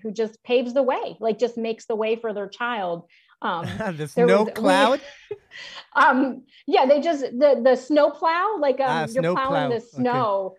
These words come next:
Speaker 1: Um,
Speaker 2: Yeah.
Speaker 1: I live in, you know, a place where it snows a lot, but, um,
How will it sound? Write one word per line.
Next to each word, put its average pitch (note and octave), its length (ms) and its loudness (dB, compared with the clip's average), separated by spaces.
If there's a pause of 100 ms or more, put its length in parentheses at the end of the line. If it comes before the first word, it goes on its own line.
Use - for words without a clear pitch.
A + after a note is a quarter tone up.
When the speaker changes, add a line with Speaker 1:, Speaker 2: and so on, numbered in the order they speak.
(200)
Speaker 1:
Um, A#3 180 0
Speaker 2:
Yeah. B2+ 100 -4
Speaker 1:
I A#3 120 0
live G#3+ 200 -2
in, F#3+ 260 -12
you A3 100 -8
know, F#3+ 140 -2
a - 120 -6
place A#3+ 280 -6
where G#3 80 -4
it - 80 -12
snows A3 260 -4
a G#3 60 -4
lot, G3 440 0
but, A3+ 180 -4 (320)
um, F#3+ 460 0